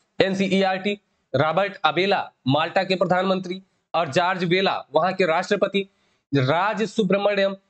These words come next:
ये फेडेक्स के सीईओ बनाए गए। एक बार इसको आप जरूर देख लीजिएगा। संभव-, अ, संभवतः मैं आपको सही बता रहा हूं, थोड़ा सा confusion में हूं,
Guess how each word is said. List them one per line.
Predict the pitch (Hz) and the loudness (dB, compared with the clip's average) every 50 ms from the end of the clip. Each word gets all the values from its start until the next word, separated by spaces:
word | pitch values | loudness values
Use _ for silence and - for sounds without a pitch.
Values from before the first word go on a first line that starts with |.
| _ - | _ 0
ये | 175 185 | 0 0
फेडेक्स | 190 - 185 180 202 196 - - | 2 0 0 0 0 -4 -4 -2
के | - 196 | -2 -2
सीईओ | 190 190 190 190 190 190 190 | 0 2 0 2 2 2 2
बनाए | 185 180 170 170 175 | 2 2 2 2 2
गए। | 170 185 - 165 | 0 0 0 0
एक | 180 180 175 | 0 2 2
बार | 180 170 160 | 0 -2 -2
इसको | 156 - - | -4 0 0
आप | 170 160 - | 0 0 2
जरूर | 143 135 139 139 - | 0 0 0 2 0
देख | 139 135 135 | 0 0 0
लीजिएगा। | 135 131 127 135 135 127 156 - - _ _ _ _ _ _ _ _ _ _ _ - | 0 0 0 0 0 0 -2 -4 -4 _ _ _ _ _ _ _ _ _ _ _ 0
संभव-, | - 160 165 156 160 - | 0 2 2 0 2 2
अ, | 156 156 156 156 151 | 0 0 2 0 -2
संभवतः | 143 - 160 165 160 160 156 202 | 0 0 0 0 0 2 0 0
मैं | 202 202 | 0 2
आपको | 190 190 185 - | 0 0 -2 -4
सही | 196 - 214 185 208 | -2 0 0 0 0
बता | 175 175 170 160 156 | 0 0 0 0 0
रहा | 151 147 147 | 0 0 0
हूं, | 147 147 170 - _ _ - | 0 0 -2 -4 _ _ 0
थोड़ा | 185 185 196 | 0 0 0
सा | 190 190 190 | 0 -2 0
confusion | - 170 160 - 160 143 147 170 | 0 0 0 0 0 0 2 0
में | 165 156 | 0 0
हूं, | 170 | -2